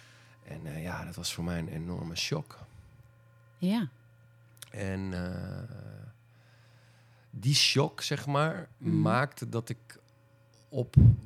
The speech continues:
Speaker 1: wat ik dan noem het innerlijke pad. Je kan het het spirituele pad noemen.
Speaker 2: Mhm.
Speaker 1: Maar dat ik eigenlijk besloot om in plaats van de houseparty in, de houseparty uit, waar ik op dat moment in zat, eh,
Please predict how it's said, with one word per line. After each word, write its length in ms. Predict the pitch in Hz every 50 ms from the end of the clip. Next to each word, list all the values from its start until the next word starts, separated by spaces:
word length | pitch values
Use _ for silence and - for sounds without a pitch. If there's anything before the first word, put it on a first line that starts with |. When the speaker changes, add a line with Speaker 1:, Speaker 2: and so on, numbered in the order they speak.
| 104 - - - - 110
Speaker 1:
wat 140 | 98 -
ik 100 | - 98
dan 140 | - 107 101
noem 140 | 101 101 101
het 140 | 101 - -
innerlijke 500 | 131 110 104 104 104 101 98 - - 95
pad. 300 | - - 98 101 - -
Je 80 | 101
kan 200 | - - 95 95
het 120 | 95 92 -
het 120 | 98 -
spirituele 680 | - - - 101 95 98 95 - 98 95 95 95 98 95
pad 300 | - - - - 95 -
noemen. 360 | - 85 85 85 - 98 - 170
Speaker 2:
Mhm. 100 | 156 139 143
Speaker 1:
Maar 100 | 180 214
dat 200 | - - - -
ik 140 | - -
eigenlijk 300 | - 92 90 - 92 -
besloot 600 | - 95 - - - - 92 90 90 95 92 -
om 180 | 95 92 95 98
in 100 | 101 95 -
plaats 280 | 95 95 92 92 92
van 200 | - 98 98 98
de 60 | 95 87
houseparty 560 | 87 92 98 95 - - 98 92 87 - 101
in, 140 | 101 98 92
de 60 | 85
houseparty 520 | 87 101 95 - - 95 95 - - - 87
uit, 280 | - 95 98 104 - -
waar 120 | 95 92
ik 120 | 90 -
op 100 | - -
dat 120 | - 98 95
moment 320 | 101 98 98 101 - - _ - - - - - - - - - - - - - - _ _ - -
in 260 | - - 101 104 104 95
zat, 500 | 87 85 85 92 - - - - - - - _ - - - - - -
eh, 40 | -